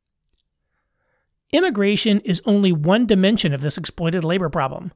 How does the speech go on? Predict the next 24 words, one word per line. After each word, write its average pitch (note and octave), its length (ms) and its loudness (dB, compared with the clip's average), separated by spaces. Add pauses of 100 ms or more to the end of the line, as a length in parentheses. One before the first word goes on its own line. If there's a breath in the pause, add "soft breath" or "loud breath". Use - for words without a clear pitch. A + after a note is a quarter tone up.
(640)
Childcare A#3 540 0
in F#3 160 2
general F#3 400 2
is F3 140 -2
an F3 60 2
extremely G3 640 0
low-paying E3 640 4
field. D3 460 -4 (800)
As F#3+ 180 2
I E3 80 0
previously F#3+ 500 0
noted, D3+ 380 0 (320)
the F3 180 0
average A3 340 0
pay A#3+ 180 0
for F3+ 140 -4
daycare E3+ 480 0
workers D#3 500 -4
is G#3 180 -2
only F3+ 260 0
twelve E3+ 320 0
twenty-four D#3+ 540 -2
an C#3+ 40 -4
hour. C#3+ 380 -2